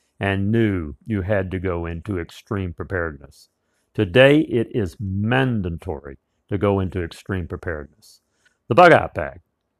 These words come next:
Well, the first thing I do is have something I can sleep in. I do not like sleeping on the ground. I do not like roughing it,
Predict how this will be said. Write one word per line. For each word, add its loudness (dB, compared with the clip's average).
Well, -4
the -4
first 2
thing 0
I -2
do -2
is -2
have 0
something -2
I 2
can -4
sleep -4
in. -8
I -4
do -2
not -4
like -4
sleeping -6
on -10
the -2
ground. 2
I -2
do -6
not -6
like -4
roughing 4
it, -8